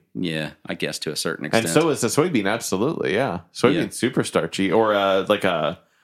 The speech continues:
Speaker 2: like a chickpea,
Speaker 1: Mm-hmm.
Speaker 2: uh, totally real starchy, like real
Speaker 1: Sure.
Speaker 2: kind of like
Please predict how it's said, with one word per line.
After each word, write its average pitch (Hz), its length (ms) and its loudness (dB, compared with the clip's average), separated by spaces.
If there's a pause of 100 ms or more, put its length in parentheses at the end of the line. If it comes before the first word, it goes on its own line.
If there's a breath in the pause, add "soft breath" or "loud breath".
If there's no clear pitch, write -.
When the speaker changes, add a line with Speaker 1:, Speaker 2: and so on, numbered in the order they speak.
(160)
Speaker 2:
like 101 80 2
a 92 60 2
chickpea, 151 680 0 (200)
Speaker 1:
Mm-hmm. 80 200 -4 (260 soft breath)
Speaker 2:
uh, 87 380 0
totally 110 400 2
real 113 180 4
starchy, 90 580 -2
like 98 180 -2
real 113 220 4
Speaker 1:
Sure. - 60 -4
Speaker 2:
kind 110 140 2
of 95 100 -2
like 95 320 -2